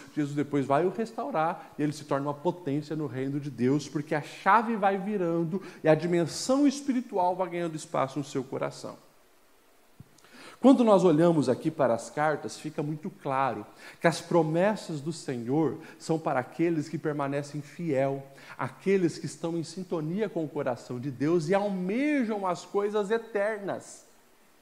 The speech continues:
E presta atenção nisso, porque é isso que Deus tem para nós.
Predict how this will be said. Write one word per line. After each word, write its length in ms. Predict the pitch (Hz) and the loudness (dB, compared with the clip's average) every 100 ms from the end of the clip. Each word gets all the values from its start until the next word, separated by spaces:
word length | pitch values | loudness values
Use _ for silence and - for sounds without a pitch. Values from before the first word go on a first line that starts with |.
| _ _ _ | _ _ _
E 80 | 165 | 0
presta 380 | 208 240 247 302 | 6 6 4 -2
atenção 420 | 247 240 254 247 | -2 -2 -2 -2
nisso, 500 | 202 220 - - 143 - _ _ _ _ _ _ _ _ _ _ 254 233 | -2 -4 -6 -10 -14 -14 _ _ _ _ _ _ _ _ _ _ -16 -2
porque 240 | 196 202 | -2 4
é 40 | 214 | 6
isso 320 | 277 294 262 | 6 4 2
que 120 | - | -2
Deus 200 | 185 190 | -2 -2
tem 140 | 196 175 | -4 -8
para 180 | 180 | -6
nós. 560 | 156 156 113 - - | -4 -2 -4 -8 -18